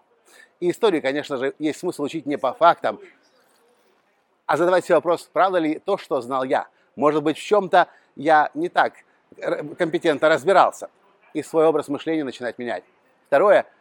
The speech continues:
культура и традиции страны. Третье — язык и то, как люди разговаривают, какие слова, какую лексику используют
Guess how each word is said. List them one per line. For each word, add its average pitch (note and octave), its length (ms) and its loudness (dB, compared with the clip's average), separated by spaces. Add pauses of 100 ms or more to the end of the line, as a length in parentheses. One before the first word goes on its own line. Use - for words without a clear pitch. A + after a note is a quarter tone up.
(140)
культура G3+ 380 0
и E3+ 180 0
традиции E3 680 -4
страны. D#3 480 -2 (360)
Третье — D#3 440 0 (220)
язык C#3 640 -2 (220)
и D3 80 -6
то, F#3+ 180 -4
как - 260 -2
люди F#3 180 -4
разговаривают, C#3 600 -4 (300)
какие F3 300 -4
слова, E3+ 380 0
какую E3+ 300 -4
лексику F3 400 -4
используют E3+ 460 -2